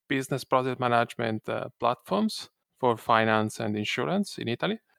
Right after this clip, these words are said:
and I got an offer from a nato center in, uh, northern Italy to work on G I S, uh, which was completely new to me,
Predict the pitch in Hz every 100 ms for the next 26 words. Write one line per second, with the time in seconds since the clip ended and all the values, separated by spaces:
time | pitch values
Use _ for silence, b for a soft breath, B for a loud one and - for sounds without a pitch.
0 | _ 147 147 151 147 135 135 - 131 120
1 | 127 120 117 127 139 160 - 180 180 180
2 | 180 170 - _ - 123 117 113 113 113
3 | 117 165 165 180 180 190 180 - 117 113
4 | 113 113 110 113 110 104 - - - -
5 | _ _ _ - 127 127 147 135 165 151
6 | - 135 147 131 123 135 - 190 220